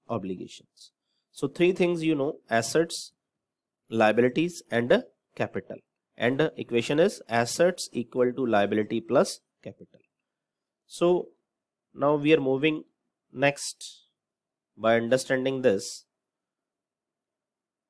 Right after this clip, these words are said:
accounting equation. It is mentioned total assets equal to liability plus capital. How, uh, you make this equations? It doesn't mean now you have to just, uh,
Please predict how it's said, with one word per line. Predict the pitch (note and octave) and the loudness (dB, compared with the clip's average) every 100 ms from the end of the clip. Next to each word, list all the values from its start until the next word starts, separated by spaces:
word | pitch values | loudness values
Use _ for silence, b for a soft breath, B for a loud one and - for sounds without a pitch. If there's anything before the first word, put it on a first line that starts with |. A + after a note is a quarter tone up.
| _ _ _ _ _ _ _ _ _ _ _ | _ _ _ _ _ _ _ _ _ _ _
accounting | - B2 C3 C#3+ D3+ | -4 0 2 0 0
equation. | C#3 C3 D3 - | 0 0 -2 -6
It | A#2+ | -2
is | C#3 C3+ | -2 0
mentioned | C3 C3 D3 D3 | 0 0 -6 -6
total | B2+ A#2+ C3+ | -2 2 4
assets | B2+ A#2+ C3+ - | 4 4 -4 -6
equal | A#2+ B2+ A#2+ | -8 -6 -6
to | B2 | -2
liability | A2 G#2+ A2 G#2+ | 0 0 -2 -4
plus | A#2+ A#2 C3+ - _ - | -4 -2 -2 -4 _ -10
capital. | G#2 - F#2 - _ _ _ _ _ | -8 -8 -16 -18 _ _ _ _ _
How, | - C#3+ F3 G#3 - - - | 2 6 8 6 0 -14 -18
uh, | C3+ C#3 C#3+ D3 C#3+ | 0 4 6 4 0
you | C#3 D3 | -4 -2
make | C#3+ D3+ D3+ | 4 2 4
this | E3 D#3+ - - _ _ _ _ _ _ _ _ - | 0 0 -12 -16 _ _ _ _ _ _ _ _ -16
equations? | - C#3+ C#3 D#3+ F3 - _ _ _ _ | 0 2 2 0 -6 -12 _ _ _ _
It | B2 | 4
doesn't | C#3 D#3+ F#3 | 6 6 2
mean | F#3 F3+ | 2 4
now | E3+ E3 | 4 4
you | D#3 | 4
have | D#3 D3 D3 | 2 2 0
to | D#3 | 0
just, | C#3+ D3 - | 0 0 -2
uh, | B2+ | -6